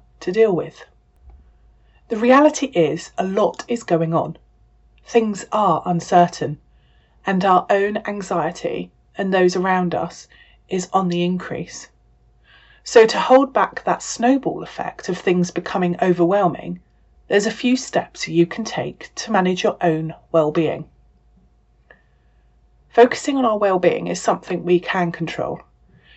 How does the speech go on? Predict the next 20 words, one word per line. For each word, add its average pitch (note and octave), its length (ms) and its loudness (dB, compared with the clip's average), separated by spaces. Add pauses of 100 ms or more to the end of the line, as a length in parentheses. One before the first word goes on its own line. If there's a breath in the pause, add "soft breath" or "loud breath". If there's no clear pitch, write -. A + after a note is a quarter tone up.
(200 soft breath)
and F#3+ 160 2
by F#3+ 140 2
doing A3 420 2
so, - 460 -6
it F#3 140 -2
ensures F#3+ 500 -4
we G#3 100 -2
are F#3+ 120 -4
better G3 360 -2
equipped - 580 -6
to G#3+ 100 -4
deal F3+ 260 4
with E3+ 260 0
anything F#3 400 -2
that A3+ 160 -4
crosses F#3 400 -2
our E3 140 4
path, - 460 2 (440 loud breath)
because B3+ 520 4
inevitably A#3 760 4